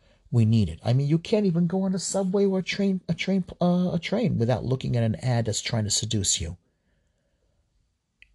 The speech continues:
And even we have the cell phone, we have the cell phone, the smartphones now. On our smartphones, you gotta be careful. You gotta be careful on your smartphones. You gotta be careful on Facebook. You gotta be careful on YouTube.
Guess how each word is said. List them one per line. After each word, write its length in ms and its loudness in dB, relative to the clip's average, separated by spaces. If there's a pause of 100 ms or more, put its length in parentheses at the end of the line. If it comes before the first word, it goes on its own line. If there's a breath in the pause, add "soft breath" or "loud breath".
(200)
And 140 6
even 240 6
we 120 2
have 200 -2
the 80 -4
cell 320 -2
phone, 220 -6
we 100 0
have 80 -4
the 80 -6
cell 300 -2
phone, 180 -6
the 80 -2
smartphones 800 -4
now. 260 -2 (380 loud breath)
On 100 0
our 120 0
smartphones, 640 0
you 60 -2
gotta 160 -4
be 160 -4
careful. 640 -10 (1600)
You 80 -2
gotta 140 4
be 120 -2
careful 360 -2
on 60 0
your 100 -2
smartphones. 680 0
You 60 -4
gotta 160 -2
be 120 -8
careful 380 -6
on 80 -2
Facebook. 680 -2
You 40 -4
gotta 180 -6
be 120 -10
careful 400 -6
on 100 -2
YouTube. 560 2